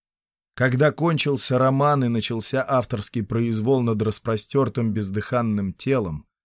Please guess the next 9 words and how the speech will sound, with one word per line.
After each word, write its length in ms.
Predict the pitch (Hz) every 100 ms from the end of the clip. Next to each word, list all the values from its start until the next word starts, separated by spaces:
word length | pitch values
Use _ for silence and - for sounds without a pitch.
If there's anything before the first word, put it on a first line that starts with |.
| _ _ _
оставить 480 | - - 120 113 104
его 180 | 113 107
погибшим 560 | 110 104 117 104 107 104
от 140 | -
нелепого 420 | 107 110 107 107
несчастного 640 | 104 101 - 110 98 107 104
случая, 720 | - 113 156 - 101 85 - _ _ _ -
от 120 | 85
шкафа, 480 | - - 90 - 82